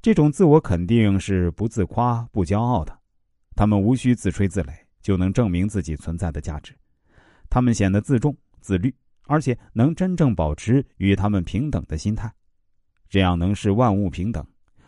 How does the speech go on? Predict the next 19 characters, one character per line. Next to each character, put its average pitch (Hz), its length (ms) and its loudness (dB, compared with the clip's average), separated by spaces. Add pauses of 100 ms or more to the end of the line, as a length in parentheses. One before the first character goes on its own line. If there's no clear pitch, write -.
(260)
自 220 220 2
己 98 160 2
与 92 160 2
他 127 180 0
人 98 160 2
一 98 160 -2
样 139 240 0
重 104 160 -2
要 78 120 -2
的 69 100 -12
心 76 160 -12
态， 71 180 -14 (440)
自 104 120 0
然 92 160 4
能 92 160 0
倾 147 220 -2
听 131 240 -2
别 78 180 -2
人、 76 240 -6